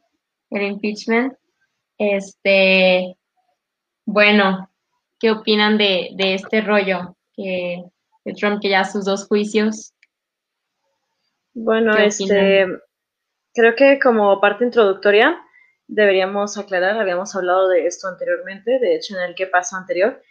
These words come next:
Speaker 2: y solo como para ir dando entrada a la discusión, nos encontramos con que Trump,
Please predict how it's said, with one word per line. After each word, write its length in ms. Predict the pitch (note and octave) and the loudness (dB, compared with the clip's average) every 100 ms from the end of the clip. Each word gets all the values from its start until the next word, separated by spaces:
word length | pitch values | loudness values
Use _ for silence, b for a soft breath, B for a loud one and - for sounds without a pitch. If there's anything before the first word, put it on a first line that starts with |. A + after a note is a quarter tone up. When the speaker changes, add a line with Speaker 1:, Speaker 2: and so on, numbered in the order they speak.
| b _ | b _
Speaker 2:
y 80 | - | -12
solo 320 | - G3+ A3 | -2 0 0
como 220 | G#3 F3+ | 0 0
para 440 | F#3 F3 E3+ E3 - | 4 4 4 2 0
ir 200 | F#3+ F#3+ | -2 0
dando 220 | G3+ G3 | 0 0
entrada 460 | G3 G3 G3 F#3+ F#3+ | -4 2 2 4 4
a 40 | |
la 140 | F3+ E3+ | 2 0
discusión, 600 | E3+ - - G3+ A#3+ C4 | -2 -12 -10 -2 -2 -2
nos 180 | G#3 G3+ | -6 -6
encontramos 600 | F#3 F3+ F3+ F3+ F3+ - | -8 -4 -2 -2 -4 -6
con 200 | F3+ E3 | -10 -8
que 380 | D#3+ D#3 - _ _ _ _ _ _ _ - | -6 -6 -8 _ _ _ _ _ _ _ -2
Trump, 380 | G#3+ A3+ C4 | 4 4 4